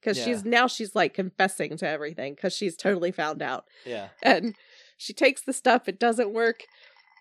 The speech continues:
Speaker 1: And then she's locked herself in the bedroom, and the next thing you know, you hear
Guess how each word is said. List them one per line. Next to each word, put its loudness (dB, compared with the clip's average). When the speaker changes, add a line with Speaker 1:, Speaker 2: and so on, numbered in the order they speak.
Speaker 1:
And 0
then 0
she's -8
locked 2
herself 0
in -4
the 0
bedroom, 0
and -2
the -4
next -4
thing -2
you -4
know, -2
you -4
hear -2